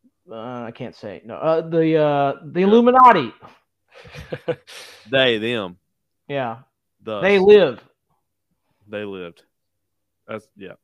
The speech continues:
Speaker 2: there we go.
Speaker 1: That, and, you know, the New Living Language. That's
Speaker 3: At least in They Live, they were telling you to marry and reproduce.
Speaker 1: That's right. You, yeah, you sent me that the other day, and I was like, "Oh, okay." And then, you know, that's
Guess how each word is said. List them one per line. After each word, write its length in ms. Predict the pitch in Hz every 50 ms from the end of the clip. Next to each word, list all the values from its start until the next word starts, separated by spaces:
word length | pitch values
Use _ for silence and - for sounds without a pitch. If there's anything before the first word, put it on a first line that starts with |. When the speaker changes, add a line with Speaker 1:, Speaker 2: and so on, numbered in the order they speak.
| _ _
Speaker 2:
there 120 | 101 101
we 100 | 92 92
go. 220 | 92 90 87 87 _ _ _ _ _ _ _ _ _ _
Speaker 1:
That, 240 | 156 151 147 - -
and, 260 | 156 156 156 156 160
you 60 | 165
know, 120 | 143 135 127
the 80 | 131 135
New 160 | 151 165 165
Living 300 | 160 160 156 151 147 143
Language. 500 | 143 151 160 170 165 170 165 151 - - _ -
That's 160 | 165 185 -
Speaker 3:
At 60 | 113
least 240 | 117 139 135 - 135
in 80 | 127
They 120 | 123 131 131
Live, 260 | 120 120 127 135 123
they 100 | 120 113
were 100 | 110 107
telling 320 | 104 - 120 123 127 127
you 80 | 113 107
to 60 | 104
marry 280 | 104 104 104 104 107 104
and 80 | 104
reproduce. 560 | 104 104 101 - 107 101 101 107 110 - - _ _ _ _ _ _ _ _ _ _ _ _ - - - _
Speaker 1:
That's 280 | - 143 160 156 - -
right. 440 | 170 180 202 220 202 170 139 - -
You, 180 | 156 165 165 -
yeah, 180 | 175 180 185
you 120 | 175 165 151
sent 220 | - - 208 190
me 100 | 190 175
that 180 | 165 160 160 156
the 100 | 165 160
other 160 | 160 156 151
day, 200 | 160 160 165 156
and 80 | 147
I 100 | 151 151
was 140 | 151 143 - 147
like, 200 | 139 135 131 -
"Oh, 240 | 202 262 285 254 247
okay." 320 | 247 - 170 151 151 160
And 100 | 170 175
then, 160 | 190 196 214
you 80 | 214 202
know, 280 | 170 135 131 151 151 _ _ _ _ _
that's 220 | _ 180 202 202